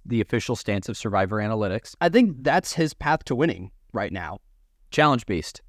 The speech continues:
Speaker 2: Is win every remaining challenge except one where he plays his idol.
Speaker 1: And I'll say this, I think he could do it.
Speaker 2: Uh, it's gonna be tough. If he takes out Austin and Dee,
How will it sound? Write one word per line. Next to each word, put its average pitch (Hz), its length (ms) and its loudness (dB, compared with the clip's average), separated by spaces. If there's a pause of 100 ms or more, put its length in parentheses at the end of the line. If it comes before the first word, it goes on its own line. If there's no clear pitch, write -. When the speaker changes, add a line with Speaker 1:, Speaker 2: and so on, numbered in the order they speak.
Speaker 2:
Is 131 240 -4
win 156 580 2
every 190 640 0 (400)
remaining 147 460 2
challenge 135 460 0
except 131 420 -2
one 113 320 0
where 110 140 0
he 110 80 0
plays 104 320 -2
his 101 120 -8
idol. 87 360 -6 (440)
Speaker 1:
And 175 140 0
I'll 139 80 2
say 151 220 0
this, 185 260 -2
I 139 80 0
think 156 220 -2
he 147 80 0
could 139 140 -4
do 113 140 0
it. 85 120 -10 (340)
Speaker 2:
Uh, 143 400 0
it's 147 160 -4
gonna 180 100 6
be 143 120 2
tough. - 240 -4
If 156 120 -4
he 202 140 0
takes 185 300 0
out 143 200 4
Austin 127 460 0
and 104 220 -2
Dee, 131 500 0